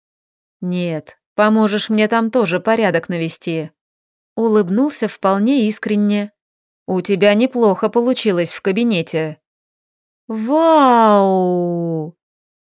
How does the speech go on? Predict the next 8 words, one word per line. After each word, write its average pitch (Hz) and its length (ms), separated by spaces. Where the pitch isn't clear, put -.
Маша 208 400
прижала 233 500
пальцы 202 440
к - 40
щекам 214 640
и 277 80
округлила 262 580
глаза. 214 640